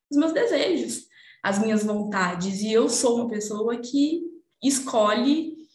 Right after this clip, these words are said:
ser imperfeita suficiente pra se abrir pro desconhecido. Se o meu corpo me conduziu pra experimentar algo,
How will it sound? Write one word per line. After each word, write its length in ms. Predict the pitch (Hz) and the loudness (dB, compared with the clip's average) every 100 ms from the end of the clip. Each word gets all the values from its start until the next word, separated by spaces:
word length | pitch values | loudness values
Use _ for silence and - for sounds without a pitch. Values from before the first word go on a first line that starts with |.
| _ | _
ser 320 | - - 240 254 | -8 2 4 6
imperfeita 760 | 262 254 247 - 233 220 226 | 6 4 0 -2 -4 -2 -4
suficiente 1120 | 220 311 330 403 - 330 285 226 262 277 - | -6 -4 -6 -6 -6 -2 -2 0 -2 -2 -6
pra 200 | 285 254 | -6 -6
se 160 | 247 277 | -6 -4
abrir 500 | 262 214 233 - - - _ _ _ _ _ | -4 -4 -2 -4 -4 -12 _ _ _ _ _
pro 160 | - 349 | -2 0
desconhecido. 1080 | - - 381 - - - 240 233 262 - - | 0 -4 -6 -6 -6 -2 -2 0 -2 -4 -10
Se 460 | - - 262 262 262 | -8 -2 0 -2 2
o 60 | |
meu 240 | 247 247 247 | 4 6 4
corpo 360 | 254 247 247 254 | 2 0 0 0
me 160 | 262 | 0
conduziu 840 | 254 269 269 254 226 220 196 196 - | 2 2 4 2 2 -2 -2 -6 -4
pra 140 | - 240 | 2 2
experimentar 800 | 247 277 254 240 233 240 - - | 2 2 2 2 2 0 0 0
algo, 680 | 214 320 294 214 185 185 | 2 2 0 0 -4 -6